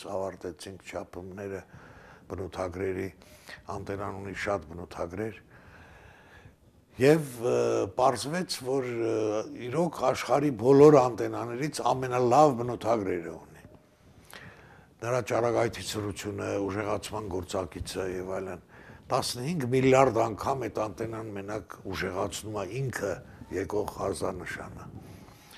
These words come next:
Ուրեմն, դրա համար կարող է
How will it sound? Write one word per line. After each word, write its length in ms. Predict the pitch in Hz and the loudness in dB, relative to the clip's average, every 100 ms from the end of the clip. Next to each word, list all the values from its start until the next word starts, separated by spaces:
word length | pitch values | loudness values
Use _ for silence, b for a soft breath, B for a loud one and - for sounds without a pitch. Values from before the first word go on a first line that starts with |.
| B B B B B 95 | B B B B B -8
Ուրեմն, 480 | 107 120 117 107 92 - _ - - _ _ _ _ _ _ _ _ _ _ - B B B B | -4 -4 -4 -6 -8 -14 _ -20 -20 _ _ _ _ _ _ _ _ _ _ -20 B B B B
դրա 180 | 101 113 | 4 6
համար 240 | 120 135 120 | 6 6 4
կարող 360 | - 117 117 113 | 4 4 4 4
է 80 | 113 | 4